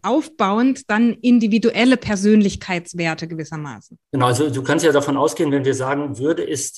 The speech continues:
Speaker 2: ja, man kann ja auch sagen, Würde ist erst einmal auf den Menschen bezogen, weil Mensch macht sich ein Konzept und Würde ist ja auch ein Konzept, das ja in Taiwan, da machen wir gerade ein Projekt mit, mit einer taiwanesischen Universität, die verstehen Würde ganz anders.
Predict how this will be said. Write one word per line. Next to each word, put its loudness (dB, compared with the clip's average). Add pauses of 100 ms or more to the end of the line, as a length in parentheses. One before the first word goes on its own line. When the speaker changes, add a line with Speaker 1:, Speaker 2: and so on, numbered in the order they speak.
Speaker 2:
ja, -4
man -2
kann -4
ja 2
auch 0
sagen, -2
Würde 2
ist -6 (840)
erst 0
einmal 0
auf -4
den 0
Menschen -2
bezogen, -6
weil -6
Mensch -6
macht -4
sich -8
ein -6
Konzept -6
und -4
Würde 4
ist -2
ja -8
auch -8
ein -8
Konzept, -4 (300)
das -2
ja 2
in -2 (320)
Taiwan, 2
da 2
machen 0
wir 2
gerade 0
ein -4
Projekt -4
mit, -4
mit -4
einer -2
taiwanesischen -2
Universität, -2
die -2
verstehen -2
Würde 4
ganz -2
anders. -4